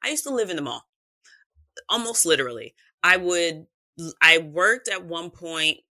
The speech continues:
like, seven minutes from a really big mall in my area. And I would literally leave work and be like, "Oh, I'm hungry. Um,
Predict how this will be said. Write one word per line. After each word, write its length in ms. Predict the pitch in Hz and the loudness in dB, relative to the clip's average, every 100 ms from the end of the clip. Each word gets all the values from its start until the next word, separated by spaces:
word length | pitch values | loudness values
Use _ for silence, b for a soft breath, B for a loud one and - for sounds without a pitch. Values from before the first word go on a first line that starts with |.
| - | -6
like, 220 | 143 - | -4 -2
seven 460 | - - 147 170 165 | -2 -4 -6 -10 -6
minutes 560 | 160 185 - - - _ _ _ _ | -6 -6 -6 -4 -4 _ _ _ _
from 720 | - - 165 156 147 139 139 - - | -16 -6 -4 -2 -4 -8 -14 -16 -10
a 100 | 147 | -10
really 360 | 143 156 160 | -6 -4 -4
big 200 | 156 156 | -4 -6
mall 380 | 147 151 160 196 | -6 -10 -12 -10
in 160 | 147 160 | -8 -4
my 220 | 160 - | -4 -2
area. 460 | 175 175 180 190 - B B B _ - | -4 -4 -6 -10 -14 B B B _ -2
And 360 | 156 156 156 - 175 | 0 2 -2 -4 -6
I 80 | |
would 160 | 185 202 | -2 -4
literally 600 | 208 226 - 226 196 190 | 0 0 0 -4 -8 -8
leave 380 | 165 175 185 170 | -4 -4 -4 -4
work 360 | 165 185 208 - - | 0 0 0 -6 0
and 540 | 170 160 156 156 160 _ | 2 2 0 -8 -12 _
be 80 | - | -20
like, 220 | - 196 | -18 -12
"Oh, 120 | 190 | -8
I'm 140 | 175 | -8
hungry. 520 | 160 156 151 143 135 - | -8 -12 -6 -6 -6 -10
Um, 560 | 131 143 143 143 143 | -14 -10 -8 -10 -12